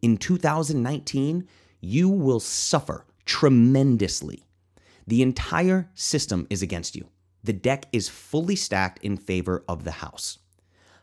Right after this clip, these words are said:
The government, the corporations, the universities, big food, big pharma, you name it. They want you to sit down, shut up, be compliant, and keep funneling your money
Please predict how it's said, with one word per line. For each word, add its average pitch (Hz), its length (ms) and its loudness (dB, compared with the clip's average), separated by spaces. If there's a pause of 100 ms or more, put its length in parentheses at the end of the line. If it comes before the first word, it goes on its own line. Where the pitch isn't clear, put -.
The 98 80 -4
government, 123 600 0 (120)
the 98 60 -12
corporations, 123 840 -4
the 101 80 -6
universities, 123 880 -4 (260)
big 131 280 0
food, 139 500 4
big 147 240 -2
pharma, 143 580 -2 (160)
you 98 300 0
name 131 240 2
it. 82 160 -12 (200)
They 113 200 4
want 185 320 2
you 120 200 2
to 107 160 -2
sit - 360 -2
down, 95 380 0 (120)
shut - 380 0
up, 85 260 -4 (300)
be 120 180 4
compliant, 95 760 -2
and 113 160 -2
keep - 240 -4 (200)
funneling 117 500 2
your 117 180 2
money 113 480 0